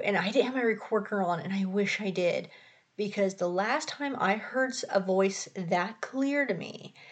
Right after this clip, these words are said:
and that, like, next to my ear, I mean, like, that clear, was the time when we, you and I were recording, and I said, "I just heard a little girl's voice in my room." And, like, that, that's how clear it was. And then, I mean, we did catch something, but, like,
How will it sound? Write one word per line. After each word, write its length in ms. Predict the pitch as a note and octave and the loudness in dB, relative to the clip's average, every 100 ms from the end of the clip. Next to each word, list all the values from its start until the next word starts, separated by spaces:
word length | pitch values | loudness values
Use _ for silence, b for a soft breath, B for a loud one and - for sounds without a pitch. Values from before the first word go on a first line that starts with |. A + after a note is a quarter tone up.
| B B _ - | B B _ -2
and 640 | G3+ F#3 F3+ F3+ F#3 E3+ E3+ | 2 2 0 -4 -8 -4 2
that, 640 | F#3 G3+ A#3 - - - _ _ _ _ | 2 2 0 -6 -10 -12 _ _ _ _
like, 300 | G3 - - | 0 0 0
next 320 | F#3+ F#3 - | 0 2 0
to 120 | C4+ | 0
my 240 | B3+ A3 F#3 - | 2 2 0 -4
ear, 420 | G3 F3+ F#3+ A#3 - | -4 0 2 0 -2
I 20 | |
mean, 120 | G3+ | -2
like, 260 | D#3+ - _ | -2 -6 _
that 260 | A#3 A#3 - | -4 -4 -2
clear, 520 | - G#3+ G3+ A3 C4 B B B _ | -2 0 -2 -2 -4 B B B _
was 220 | G3 G3 | 2 2
the 120 | - G3 | 4 0
time 420 | - G#3+ G#3+ A3+ | 0 0 2 2
when 220 | G3 F3+ | 2 2
we, 360 | G3 G3+ A3+ A3 | 2 0 -2 -4
you 200 | G#3 A3+ | 0 2
and 80 | A#3 | 4
I 120 | G#3 | 4
were 160 | G3+ F3+ | 4 2
recording, 720 | E3+ - - G3 G3 G3+ A3+ | 0 -4 2 6 8 6 4
and 100 | F#3+ | 0
I 100 | F3 | 0
said, 260 | - F#3 - | 4 2 8
"I 160 | F#3+ | 8
just 220 | A#3+ D#4+ - | 8 2 -4
heard 460 | - B3 A#3+ A3+ | 4 8 8 8
a 80 | F#3+ | 6
little 320 | F#3 G3 G3 | 6 8 8
girl's 360 | G3 G3 F#3 F#3 | 8 8 8 4
voice 380 | F#3 E3+ E3+ - | -2 0 0 -2
in 120 | E3 | 0
my 120 | D#3 | 2
room." 420 | D3 - - G3 B B B B _ - | 2 -2 -6 -12 B B B B _ 2
And, 540 | G3+ G3 F#3+ F#3 F#3 | 4 6 4 2 0
like, 240 | F3+ F3+ - | -2 2 6
that, 420 | F#3+ - - D3 | 8 8 2 6
that's 240 | F#3 G3 | 6 6
how 180 | - A3+ | 2 0
clear 340 | A3+ - F3+ | 0 2 2
it 100 | - | 2
was. 340 | - - - - | 0 -4 -8 -4
And 120 | G3+ | 0
then, 140 | G3+ G3+ | 4 4
I 40 | |
mean, 180 | G3+ G#3+ | 2 2
we 100 | G#3+ | 0
did 240 | G3+ A#3 | 2 0
catch 260 | A3+ G3 F#3 | 0 -2 0
something, 420 | - A#3 C#4 C4+ A#3 | 0 -2 -2 -4 -2
but, 200 | F#3 - | -2 0
like, 300 | - - | -2 -4